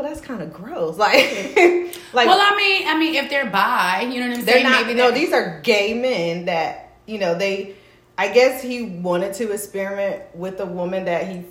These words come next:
Speaker 1: found, he found attractive. Like, "Oh, you know, if, if I," he, you know, it was explained to me, like, "If I wanted to be with a woman, she would be like this and like this, and you're like that," kind of thing. Uh, one of them was bi, but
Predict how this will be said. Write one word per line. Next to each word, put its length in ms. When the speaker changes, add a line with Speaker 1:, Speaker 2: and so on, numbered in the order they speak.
Speaker 1:
found, 480
he 80
found 320
attractive. 600
Like, 240
"Oh, 160
you 100
know, 100
if, 220
if 380
I," 400
he, 320
you 60
know, 320
it 100
was 100
explained 380
to 60
me, 60
like, 140
"If 200
I 240
wanted 380
to 80
be 160
with 140
a 40
woman, 420
she 180
would 180
be 120
like 240
this 260
and 80
like 140
this, 160
and 120
you're 160
like 340
that," 280
kind 180
of 120
thing. 300
Uh, 180
one 220
of 140
them 140
was 160
bi, 320
but 320